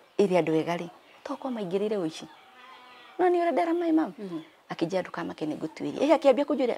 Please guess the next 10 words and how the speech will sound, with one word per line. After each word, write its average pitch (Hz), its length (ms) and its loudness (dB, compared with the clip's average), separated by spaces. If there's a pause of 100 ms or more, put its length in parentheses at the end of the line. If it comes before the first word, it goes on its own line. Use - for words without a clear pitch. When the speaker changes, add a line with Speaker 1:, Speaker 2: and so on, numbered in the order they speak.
Speaker 1:
"Ona 294 200 4
rĩu 349 100 4
nĩ 320 120 8
acenjetie?" 339 460 2
Ngĩmwona - 300 0
ũguo 277 140 6
areka. 185 360 2 (600)
Akĩnjĩra, 185 240 -2
"Nĩ 185 80 -2
ngũtuĩria." 156 400 -8